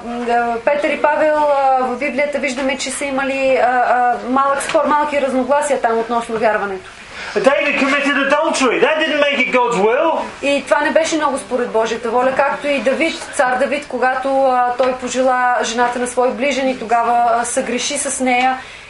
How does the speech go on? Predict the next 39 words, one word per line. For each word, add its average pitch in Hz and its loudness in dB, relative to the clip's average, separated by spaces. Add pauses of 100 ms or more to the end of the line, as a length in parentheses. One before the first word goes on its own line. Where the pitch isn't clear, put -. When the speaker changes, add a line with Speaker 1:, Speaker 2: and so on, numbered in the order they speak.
Speaker 1:
И 247 -2 (300)
това, 247 2 (160)
това 277 0
също 302 -6
не 262 2
е 214 0
било 196 0
Божията 185 -4
воля. 175 -2
Speaker 2:
You 247 4
know, 233 0
Cain 285 0
killed 277 4
Abel. 269 2
That 294 0 (100)
doesn't 277 2
make 254 0 (120)
murder 233 2
okay. 175 2
Speaker 1:
Когато, 277 0
например, 277 0
Каин 269 0
уби 262 2
Авел, 262 2
това, 262 2
това 269 0
също 311 -4
не 311 0
е 294 0
било 233 2
според 220 -4
Божията 202 -2
воля. 185 -2 (260)
Speaker 2:
So 262 6
we 262 2
have 311 2
to - 4
be 277 2 (120)
wise 320 2